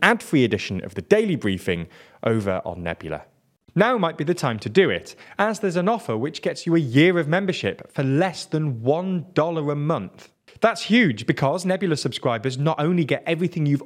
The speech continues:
already watched ad-free, but also an extended edition of the show every single day, available to watch on Nebula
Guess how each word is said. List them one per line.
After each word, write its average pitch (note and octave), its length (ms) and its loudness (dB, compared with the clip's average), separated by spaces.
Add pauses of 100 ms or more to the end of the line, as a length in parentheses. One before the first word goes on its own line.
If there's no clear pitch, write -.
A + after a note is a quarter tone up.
already D#3 420 0
watched A2 380 -2
ad-free, C#3+ 640 0 (320)
but A3 120 2 (160)
also F#3+ 580 0
an C#3+ 100 -2
extended F3+ 680 -2
edition A#2+ 340 -2
of A2 80 -4
the A#2 80 -4
show B2+ 400 -2 (160)
every C#3 300 0
single G2+ 360 -2
day, F#2 440 -2 (240)
available E3+ 400 2
to - 140 -8
watch F#2+ 340 -4
on B2 180 -2
Nebula C3 480 0